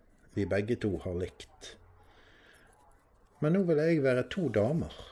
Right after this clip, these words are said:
altså Josefine pluss en dame til og meg. Da var ikke du helt overbevist om at det var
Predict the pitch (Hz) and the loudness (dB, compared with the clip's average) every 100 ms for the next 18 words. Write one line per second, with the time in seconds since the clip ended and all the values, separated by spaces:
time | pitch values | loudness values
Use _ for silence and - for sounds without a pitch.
0 | - - - 104 92 - 92 98 - 104 | -20 -18 -6 -6 -4 -8 -6 -8 -8 -6
1 | 101 127 127 85 - 147 - - 95 87 | -4 -2 -4 -6 -6 -4 -4 -6 -6 -4
2 | 95 123 107 110 87 - - 104 117 - | -4 -4 -2 -2 -4 -8 -8 -4 -4 -6
3 | - - _ _ _ _ _ _ _ _ | -12 -20 _ _ _ _ _ _ _ _
4 | _ _ _ _ - - - _ _ _ | _ _ _ _ -20 -20 -20 _ _ _
5 | _ _ - 214 233 156 165 147 139 120 | _ _ -2 2 4 2 0 -2 0 0
6 | 110 - 98 104 104 95 92 - 92 90 | -2 -2 -4 -2 -2 0 -2 -2 -8 -8
7 | - 104 85 85 69 | -4 -4 -2 -6 -6